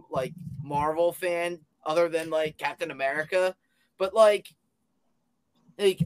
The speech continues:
I don't know. I like, I like the Hulk. I like, like, that whole, like, sci-fi backstory with him and stuff like that.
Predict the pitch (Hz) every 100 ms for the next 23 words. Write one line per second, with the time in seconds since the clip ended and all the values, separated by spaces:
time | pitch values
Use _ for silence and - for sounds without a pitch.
0 | 160 - 208 170 147 175 208 208 - -
1 | 233 233 214 175 170 160 - - - _
2 | - 180 208 214 - 220 208 190 175 160
3 | 190 202 190 180 175 - _ - 156 -
4 | 208 190 185 190 180 185 175 165 156 156
5 | - 185 170 170 165 156 156 160 156 156
6 | 147 156 143 147 143 135 143 156